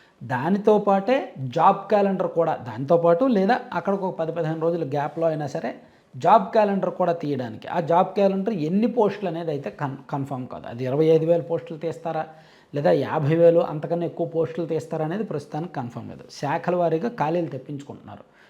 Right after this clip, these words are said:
ఖాళీలు చూస్తే ఎక్కువే ఉన్నాయి, కానీ అన్నింటినీ భర్తీ చేసే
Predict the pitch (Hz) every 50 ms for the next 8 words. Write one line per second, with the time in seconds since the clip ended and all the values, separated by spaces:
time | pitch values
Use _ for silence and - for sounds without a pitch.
0 | _ _ _ - 139 131 156 180 196 196 202 196 185 196 196 190 - - 226 214
1 | 170 - - 185 196 190 175 135 101 - - - _ _ _ _ - 190 208 233
2 | - - 160 160 185 202 208 196 202 196 202 208 160 156 170 170 - 202 196 180
3 | 190 180 170 - 180 170 -